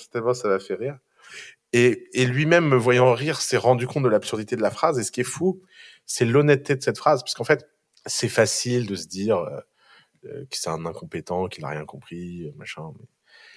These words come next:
mais il faut avoir, il faut avoir de la tendresse pour la naïveté entrepreneuriale. Parce que c'est la naïveté entrepreneuriale qui font que ces gens-là font des choses qui sont impossibles. S'ils savaient que c'était impossible, ils le feraient pas.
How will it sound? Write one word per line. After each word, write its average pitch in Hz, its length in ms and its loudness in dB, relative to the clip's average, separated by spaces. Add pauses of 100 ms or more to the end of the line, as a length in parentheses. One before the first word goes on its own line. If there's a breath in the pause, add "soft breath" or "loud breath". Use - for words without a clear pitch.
(220 soft breath)
mais 101 60 -8
il 98 60 -8
faut 143 120 4
avoir, 139 300 6
il 131 60 -4
faut - 100 2
avoir 120 160 6
de 113 60 0
la 110 80 6
tendresse 120 400 0
pour - 140 -8
la 90 100 0
naïveté 95 360 -6
entrepreneuriale. 87 760 -6
Parce 85 120 -16
que - 100 -14
c'est - 120 -4
la 95 120 2
naïveté 113 380 0
entrepreneuriale 110 640 -4
qui - 120 -16
font - 180 -10
que - 80 -8
ces 98 120 -4
gens-là 92 300 0
font - 160 -10
des 87 120 -8
choses 107 460 -2 (460 soft breath)
qui - 100 -12
sont 104 160 0
impossibles. 101 480 -2 (380 soft breath)
S'ils 147 200 0
savaient 139 220 6
que 139 60 -2
c'était 110 200 0
impossible, 101 480 -2
ils 87 120 -10
le 85 80 -4
feraient - 180 -4
pas. - 380 -4